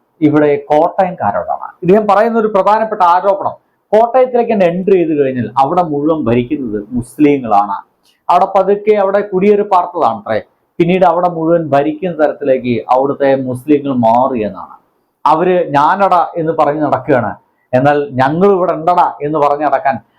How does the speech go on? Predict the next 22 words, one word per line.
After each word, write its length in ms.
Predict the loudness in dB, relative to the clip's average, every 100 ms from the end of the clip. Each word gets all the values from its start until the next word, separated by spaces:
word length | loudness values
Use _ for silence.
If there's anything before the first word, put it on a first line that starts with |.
| -2
അവിടെ 300 | 0 2 0
മുസ്-, 360 | 0 -2 -6 -6 -2
ഏ, 20 | 2 2 0
ഹിന്ദുക്കളില്ല 680 | -2 0 0 2 2 2 2 2 0
എന്നുള്ളൊരു 400 | -2 -2 0 -2 -4 _ -2
പരിദേവനമാണ് 760 | 0 2 0 0 0 0 0 -2 -2
നമ്മുടെ 300 | -2 0 0 -2 -2 -4
എസ് 180 | -4
എൻ 60 | -6
ഡി 120 | -4 -2
പി 120 | 0 0 0 _ _ -2
യോഗം 440 | 2 4 2 0 -4 -8 -10
ഈ 60 | -8
ചങ്ങാതി 420 | -6 0 0 0 -4 -8 _ _ -2
വെള്ളാപ്പള്ളി 400 | 2 2 0 -2
നടേശൻ 420 | -2 -2 -4 -6 -2
പറഞ്ഞുകൊണ്ടിരിക്കുന്നത്. 720 | -2 0 -2 -4 -10 -18 _ _ _
എന്തായാലും 320 | 0 2 2 -2 -2 2
ഇത് 140 | 2 2 0 -4
ശ്രീനാരായണ 400 | -2 0 2 0 0
ഗുരുവിന്റെ 300 | 2 2 0
ഒക്കെ 120 | -2